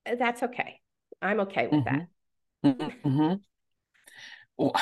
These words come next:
Speaker 2: s-, so going along with that, do you,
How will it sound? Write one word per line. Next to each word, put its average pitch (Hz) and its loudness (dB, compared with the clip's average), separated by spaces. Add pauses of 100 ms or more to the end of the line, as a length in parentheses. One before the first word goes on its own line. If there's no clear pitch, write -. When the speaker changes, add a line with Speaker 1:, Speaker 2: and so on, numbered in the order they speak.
(1080)
Speaker 2:
s-, - -4
so 202 10
going 202 10
along 175 10
with 190 4
that, 131 8
do 151 4
you, 156 2